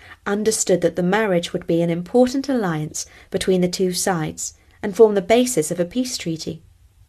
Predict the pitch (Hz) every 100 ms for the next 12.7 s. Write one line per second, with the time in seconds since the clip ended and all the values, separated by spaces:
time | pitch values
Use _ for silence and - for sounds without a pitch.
0 | - - - _ - - - - - -
1 | - 196 185 - 226 254 254 220 190 185
2 | - 180 180 175 170 156 - 175 170 170
3 | 175 180 185 175 170 175 165 160 - -
4 | 170 175 185 180 185 175 175 175 175 156
5 | 160 - - - - - - - - -
6 | - - - - - - - 214 185 -
7 | 247 - - 180 151 151 - - _ _
8 | _ - 254 247 240 220 - 196 185 175
9 | 214 220 220 208 185 170 175 180 160 -
10 | 156 - _ _ _ _ _ _ _ _
11 | 185 170 214 240 262 214 165 160 170 175
12 | - 160 160 175 185 165 -